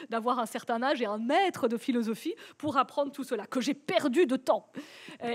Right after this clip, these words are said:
et là, le comique, c'est bien sûr que ce que vous, ce que vous disiez, on lui apprend quelque chose qu'il sait déjà. Donc là, bien sûr, il devient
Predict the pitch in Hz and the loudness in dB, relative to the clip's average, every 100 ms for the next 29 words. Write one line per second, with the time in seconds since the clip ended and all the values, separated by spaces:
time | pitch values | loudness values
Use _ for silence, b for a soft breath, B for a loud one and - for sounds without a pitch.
0 | - 262 302 285 254 254 269 349 - 233 | -2 0 2 0 0 -2 -4 -6 -8 -8
1 | 226 226 - 359 - - 294 370 B B | -6 -6 -6 -10 -10 -10 -8 -10 B B
2 | - 247 196 214 - B - 233 214 190 | -12 -10 -8 -10 -12 B -8 -8 -6 -6
3 | 214 247 359 B B - 285 302 294 233 | -4 -2 -4 B B 4 6 8 8 6
4 | - - 320 415 - - 302 262 285 - | 4 -2 2 2 0 0 0 2 0 0
5 | 359 359 320 277 - 294 247 202 175 - | -2 0 0 0 2 0 2 -2 -4 -10
6 | _ _ _ _ _ B B 240 240 277 | _ _ _ _ _ B B 0 4 2
7 | 233 247 - 311 359 403 - b b b | 4 0 0 0 2 0 -8 b b b
8 | 320 240 277 240 311 | 0 4 4 6 6